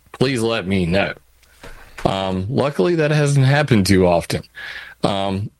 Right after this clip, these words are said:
but as far as being able to search the internet and wade through the, the countless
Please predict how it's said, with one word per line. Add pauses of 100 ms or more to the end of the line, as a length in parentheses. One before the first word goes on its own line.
(260)
but (460)
as
far
as
being
able
to
search
the
internet
and
wade
through
the,
the
countless